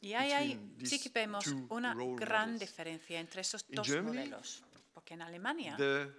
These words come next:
Speaker 2: Works Council,
Speaker 1: el
Speaker 2: Comité de
Speaker 1: comité de
Speaker 2: Empresa,
Speaker 1: empresa,
Speaker 2: this is, s-, these are elected people
Speaker 1: el comité, los miembros
Speaker 2: from
Speaker 1: del comité
Speaker 2: the
Speaker 1: de empresa,
Speaker 2: workforce.
Speaker 1: eh, son
Speaker 2: Clear,
Speaker 1: personas
Speaker 2: clear, based on
Speaker 1: elegidas
Speaker 2: clear rules.
Speaker 1: por sus compañeros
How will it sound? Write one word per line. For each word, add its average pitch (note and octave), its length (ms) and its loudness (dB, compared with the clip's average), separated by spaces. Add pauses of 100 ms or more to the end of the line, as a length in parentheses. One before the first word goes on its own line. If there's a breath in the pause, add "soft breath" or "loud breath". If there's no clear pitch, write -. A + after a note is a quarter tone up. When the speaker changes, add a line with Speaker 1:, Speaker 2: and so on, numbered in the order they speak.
(160)
Speaker 2:
Works D#3+ 340 4
Council, G3 520 -4
Speaker 1:
el G#3+ 160 -8
Speaker 2:
Comité E3 300 -4
de D3 60 -8
Speaker 1:
comité C#3 120 -4
de B2 60 -2
Speaker 2:
Empresa, A3+ 420 -2
Speaker 1:
empresa, A3+ 480 -8 (560 loud breath)
Speaker 2:
this E3+ 220 0
is, - 280 -2 (880)
s-, - 220 0 (220)
these F#3 200 0
are D#3 160 -2
elected C3+ 440 -2 (120)
people G#3 420 -4
Speaker 1:
el F#3+ 180 -4
comité, G3 400 -4
los E3 200 -6
miembros F#3+ 300 2
Speaker 2:
from D#3+ 120 0
Speaker 1:
del E3+ 80 -4
comité F3 360 -4
Speaker 2:
the D3 80 0
Speaker 1:
de C3 60 0
empresa, C3+ 340 0
Speaker 2:
workforce. - 280 -8 (120)
Speaker 1:
eh, D3 200 -10
son - 180 -10
Speaker 2:
Clear, D3 280 2
Speaker 1:
personas D4 220 -2
Speaker 2:
clear, E3+ 140 -4 (180)
based D#3+ 200 4
on D3+ 60 2
Speaker 1:
elegidas C#3 160 0
Speaker 2:
clear D3 220 2
rules. B2+ 180 2
Speaker 1:
por G4 100 6
sus - 200 0
compañeros C#3+ 680 -8